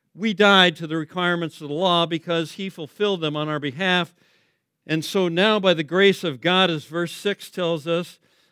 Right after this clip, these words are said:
we serve God in the newness of the Spirit and not in the oldness of the letter, which is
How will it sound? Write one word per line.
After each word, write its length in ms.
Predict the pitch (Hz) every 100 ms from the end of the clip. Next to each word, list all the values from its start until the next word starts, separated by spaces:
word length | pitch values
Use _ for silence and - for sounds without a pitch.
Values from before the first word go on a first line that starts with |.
| _
we 120 | 160
serve 360 | 160 208 202 156
God 380 | 175 180 180 165
in 220 | 170 156
the 100 | 156
newness 580 | 160 190 220 196 185 -
of 180 | 170 143
the 80 |
Spirit 540 | 147 - - 220 202 190
and 180 | 156 160
not 260 | 175 180
in 140 | 170 165
the 120 | 160
oldness 480 | 151 160 156 156 165
of 120 | 139
the 80 | 143
letter, 480 | 147 185 190 160
which 200 | 156 156
is 180 | 175 139